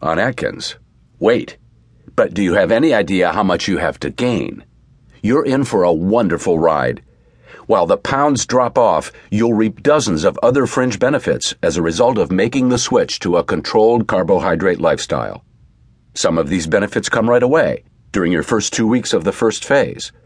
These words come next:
called induction. Others come later and will truly change your life.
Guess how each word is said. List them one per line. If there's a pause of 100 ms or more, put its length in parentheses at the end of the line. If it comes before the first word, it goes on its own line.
(100)
called
induction. (720)
Others
come
later (320)
and
will
truly
change
your
life.